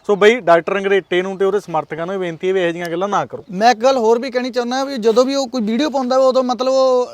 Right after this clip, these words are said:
Speaker 2: ਸਿੱਖ ਇਤਿਹਾਸ ਨੂੰ ਵੀ ਨਾਲ ਜੋੜਦੇ ਆ ਉਹ, ਵੀ ਮਤਲਬ ਸਾਡੀਆਂ ਸ਼ਹਾਦਤਾਂ, ਕੁਰਬਾਨੀਆਂ ਸਾਡੀਆਂ ਜ਼ਿਆਦਾ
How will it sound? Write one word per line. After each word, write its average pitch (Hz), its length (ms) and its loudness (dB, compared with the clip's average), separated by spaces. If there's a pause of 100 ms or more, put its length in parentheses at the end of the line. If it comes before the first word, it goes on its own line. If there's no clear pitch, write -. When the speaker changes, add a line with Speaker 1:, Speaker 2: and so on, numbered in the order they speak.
Speaker 2:
ਸਿੱਖ - 400 0
ਇਤਿਹਾਸ 247 380 0
ਨੂੰ 208 120 -10
ਵੀ 233 80 -6
ਨਾਲ 196 260 -4
ਜੋੜਦੇ 151 400 -8
ਆ 147 60 -4
ਉਹ, 175 160 -6
ਵੀ 226 140 -8
ਮਤਲਬ 208 380 -4
ਸਾਡੀਆਂ 180 380 -2
ਸ਼ਹਾਦਤਾਂ, 156 720 -4 (380)
ਕੁਰਬਾਨੀਆਂ 170 580 0
ਸਾਡੀਆਂ 165 380 -8
ਜ਼ਿਆਦਾ 151 320 -2